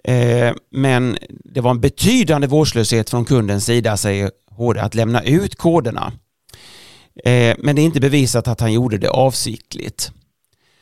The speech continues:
Och, eh, eh, det är inte heller bevisat att han agerar som han gjorde, eh, det med insikt om att det fanns en risk. Tycker du att vi får en bra vägledning här?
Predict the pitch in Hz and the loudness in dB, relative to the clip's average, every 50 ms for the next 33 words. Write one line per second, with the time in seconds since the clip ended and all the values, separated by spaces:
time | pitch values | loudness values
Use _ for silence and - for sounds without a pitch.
0 | _ _ _ _ _ _ - 151 151 147 - _ _ - 143 143 135 135 131 127 | _ _ _ _ _ _ 0 0 0 0 -2 _ _ 0 0 2 4 2 2 0
1 | - - - _ _ _ _ _ _ 104 - - 123 120 117 113 107 110 117 117 | -2 -4 -12 _ _ _ _ _ _ -18 -12 -10 -8 -8 -6 -8 -8 -8 -8 -8
2 | 113 117 117 - - - - 131 143 139 - 117 120 127 120 107 117 113 120 123 | -10 -10 -12 -14 -14 -8 -4 -4 -4 -2 0 0 0 0 0 0 0 0 0 0
3 | 110 - 120 98 - 113 110 - - 104 110 101 101 104 113 107 104 - - 101 | 0 -2 -4 -4 -4 -6 -8 -6 -8 -6 -4 -4 -4 -4 -2 -2 -2 -2 -2 -4
4 | - - 120 110 110 107 101 104 104 113 - - 107 104 - - - - - - | -4 -6 -6 -4 -4 -4 -4 -4 -4 -6 -6 -8 -6 -6 -8 -8 -12 -16 -12 -10
5 | - - - - 98 101 101 - 110 101 104 - - 120 123 139 139 127 117 - | -8 -8 -6 -6 -8 -8 -8 -8 -8 -8 -8 -8 -6 -6 -4 -2 -2 -2 -4 -4
6 | - - 156 156 - - 123 113 101 - 107 101 - 156 165 139 113 - 110 107 | -2 -2 -4 -2 -2 -4 -4 -4 -4 -6 -6 -4 -2 -2 -2 -2 -2 -4 -8 -8
7 | - - 107 - - - - - - _ _ - - - - - - - - - | -8 -8 -8 -8 -8 -10 -14 -20 -20 _ _ -20 -20 -20 -20 -20 -20 -20 -20 -16
8 | _ - 180 185 - 185 202 190 185 - 196 180 - 196 202 240 233 202 208 202 | _ -6 -4 -4 -2 0 0 -2 -2 -2 -6 -4 -4 -2 0 0 0 0 -2 -4
9 | 190 190 180 - 127 156 - 165 175 143 131 123 139 143 143 123 110 104 98 107 | -4 -4 -6 -6 -4 -2 2 2 4 4 4 4 4 2 2 2 0 -2 -2 -2
10 | 110 - 82 - - - | -4 -2 -4 -4 -4 -6